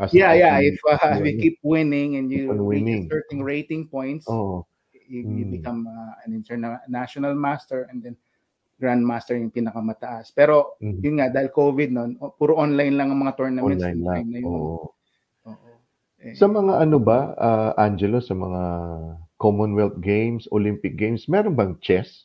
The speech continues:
Speaker 1: Parang wala yata,
Speaker 2: Meron,
Speaker 1: no?
Speaker 2: meron pong
Speaker 1: Ah,
Speaker 2: sariling Olympiad ang chess.
Speaker 1: ah, may sa-, ah,
Speaker 2: Sir,
Speaker 1: may sarili.
Speaker 2: actually, kakatapos lang eh. Ah, it
Speaker 1: Ah.
Speaker 2: was hosted in Chennai in India. So,
Speaker 1: Oh, okay.
Speaker 2: it was
Speaker 1: Mm.
Speaker 2: held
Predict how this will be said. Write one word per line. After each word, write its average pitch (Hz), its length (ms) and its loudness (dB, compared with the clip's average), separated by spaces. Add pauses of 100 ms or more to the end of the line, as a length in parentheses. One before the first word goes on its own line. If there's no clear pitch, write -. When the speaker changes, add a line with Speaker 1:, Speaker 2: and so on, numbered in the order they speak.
(160)
Speaker 1:
Parang 185 320 -2
wala 107 240 0
yata, 92 240 -4
Speaker 2:
Meron, 160 320 4
Speaker 1:
no? 175 80 -2
Speaker 2:
meron 220 320 6
pong 214 200 4
Speaker 1:
Ah, 220 120 4
Speaker 2:
sariling 196 400 4
Olympiad 175 480 2
ang 160 240 0
chess. 156 240 6
Speaker 1:
ah, 165 80 8
may 170 160 4
sa-, 170 320 -4
ah, 160 240 2
Speaker 2:
Sir, 175 160 2
Speaker 1:
may 165 160 0
sarili. 151 360 -2
Speaker 2:
actually, 180 280 6
kakatapos 147 800 2
lang 151 280 2
eh. 120 140 -4 (540)
Ah, 131 400 2
it 151 120 -2
Speaker 1:
Ah. 160 160 -2
Speaker 2:
was 143 200 -2
hosted 143 480 -4
in 127 240 -4
Chennai 127 520 -6
in 123 280 -10
India. 127 480 -4 (640)
So, 127 200 -4
Speaker 1:
Oh, 165 200 0 (120)
okay. 117 280 0
Speaker 2:
it 131 80 -14
was 131 160 -2
Speaker 1:
Mm. 101 160 -6
Speaker 2:
held 143 260 2